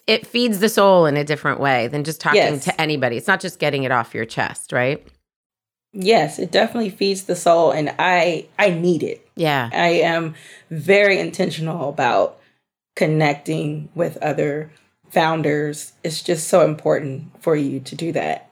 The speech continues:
Speaker 2: um, when you're starting your business.
Speaker 1: So let me ask you a question. We often hear that from entrepreneurs, from founders, like, "Find a community of,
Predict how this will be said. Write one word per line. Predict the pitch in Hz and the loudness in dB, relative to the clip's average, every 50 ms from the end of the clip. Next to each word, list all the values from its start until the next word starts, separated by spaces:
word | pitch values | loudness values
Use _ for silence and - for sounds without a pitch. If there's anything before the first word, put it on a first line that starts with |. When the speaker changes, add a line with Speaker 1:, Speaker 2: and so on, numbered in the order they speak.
| _ _ - | _ _ -6
Speaker 2:
um, | 165 143 139 135 139 | -6 -4 -4 -6 -6
when | 143 151 160 | -8 -8 -8
you're | - 156 | -8 -6
starting | - - 160 151 143 143 143 | -4 -2 0 0 0 -2 -4
your | 131 123 | -6 -6
business. | 127 139 135 131 - - - 151 - - - - _ - | -6 -6 -6 -6 -8 -12 -16 -16 -18 -18 -20 -20 _ -8
Speaker 1:
So | - 262 233 - | -6 -6 -4 -2
let | - 247 285 330 | 0 0 0 2
me | 349 330 | 2 2
ask | 285 254 233 233 - - | 0 0 -2 -4 -6 -4
you | 202 190 | -4 -4
a | |
question. | - - 170 156 - - 170 139 143 127 | -2 -4 -4 -6 -4 -4 -4 -4 -2 0
We | 233 233 208 - | 2 2 2 4
often | 170 170 180 180 - 208 196 | 2 2 2 2 0 0 -2
hear | 185 170 - 165 143 143 151 156 | -2 -2 0 0 2 2 2 2
that | 170 165 180 190 - - - | 2 0 0 0 -4 -6 -6
from | - 196 180 180 | -4 -2 -2 0
entrepreneurs, | 165 160 170 - - - 185 170 160 160 156 160 165 - | 0 -2 -4 -6 -8 -6 -4 -4 -2 -2 -4 -4 -6 -8
from | - 170 156 151 | -8 -8 -6 -4
founders, | - 147 143 143 147 147 147 147 147 147 - | -2 -2 -2 0 0 0 0 -2 -2 -2 -2
like, | 147 135 131 - | -2 -2 -2 -4
"Find | - - 165 151 160 165 160 | -4 -2 0 0 2 2 0
a | 165 | -2
community | 165 - - 143 143 139 139 143 147 147 147 143 143 | -4 -6 -6 -4 -2 -2 -2 -2 0 0 0 0 0
of, | 135 135 135 | -2 -2 -6